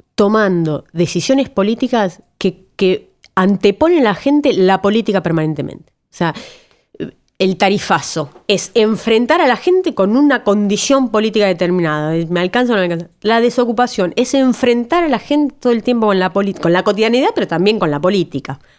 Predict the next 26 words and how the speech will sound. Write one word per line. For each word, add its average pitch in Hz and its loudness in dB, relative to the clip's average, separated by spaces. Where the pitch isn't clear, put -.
Por, - -8
con 170 0
la 170 2
política 285 0
en 214 2
el 185 0
sentido 220 -2
de 175 0
que 165 -6
detrás 175 0
de 240 2
eso 240 -2
hay 185 0
decisiones 175 -2
políticas 220 -2
y 208 2
eso 285 0
está 185 0
como 151 -2
muy, 170 2
muy 170 2
claro. 147 -4
Volver 185 2
al 330 2
Fondo 233 0
Monetario 175 0